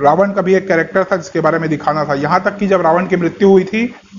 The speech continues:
तो भगवान राम ने लक्ष्मण जी से कहा था कि जाके महाप्रकांड विद्वान से कुछ ज्ञान ले लो, लेकिन वो ज्ञान दिखाना तो छोड़, वो इतने short में movie खत्म की, एक तीर मारे और कुंभकर्ण खत्म, एक तीर मारे मेघनाथ खत्म, एक तीर मारे रावण खत्म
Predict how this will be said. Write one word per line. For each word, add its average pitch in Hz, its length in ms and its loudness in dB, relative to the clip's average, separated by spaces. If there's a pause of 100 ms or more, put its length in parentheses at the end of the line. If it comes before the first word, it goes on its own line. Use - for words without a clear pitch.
(380)
तो 208 340 2
भगवान 175 440 0
राम 180 220 2
ने 208 140 2
लक्ष्मण 202 460 0
जी 185 140 -2
से 202 140 0
कहा 190 220 0
था 226 140 -2
कि 233 180 -6
जाके 190 420 0 (560)
महाप्रकांड 190 680 0
विद्वान 185 380 2
से 247 160 -2
कुछ 190 260 -2
ज्ञान 190 280 2
ले 180 100 -2
लो, 127 180 -4 (380)
लेकिन 170 260 2
वो 196 140 2
ज्ञान 196 240 0
दिखाना 214 320 0
तो 214 100 2
छोड़, 226 240 -6
वो 220 80 0
इतने 214 200 0
short 214 260 2
में 220 120 -4
movie 208 200 0
खत्म 208 280 0
की, 214 120 -2
एक 208 260 4
तीर 208 120 2
मारे 202 220 2
और 220 80 0
कुंभकर्ण 208 460 0
खत्म, 180 360 0 (340)
एक 208 220 2
तीर 208 140 4
मारे 196 220 2
मेघनाथ 202 420 0
खत्म, 180 300 0
एक 196 180 0
तीर 196 120 2
मारे 190 240 2
रावण 170 280 0
खत्म 131 340 -2